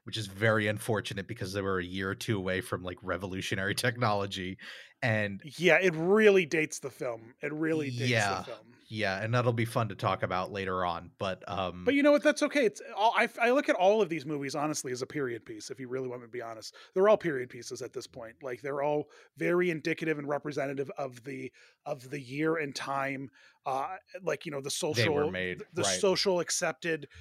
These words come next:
Speaker 2: um, you know, like, uh, white privilege, you know, voices that we've given, you know, all of these characters of other <laughs> creeds and,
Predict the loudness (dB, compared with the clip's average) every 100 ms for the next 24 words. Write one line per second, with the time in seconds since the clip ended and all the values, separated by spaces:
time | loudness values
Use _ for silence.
0 | -20 -12 -4 -2 -2 -4 -6 -6 -4 -2
1 | -2 -4 -4 -2 -2 -6 -10 -8 -6 -6
2 | -2 0 0 -4 -4 -2 -2 -2 -4 -4
3 | -8 -10 -10 -4 -2 -4 -8 -8 -2 0
4 | 2 0 -2 -2 -2 -2 -6 0 0 2
5 | 0 -4 -10 -20 _ -2 2 2 4 4
6 | 4 4 0 0 -2 -4 _ 0 4 6
7 | 4 2 2 0 2 4 6 6 4 -2
8 | -16 2 6 8 8 6 4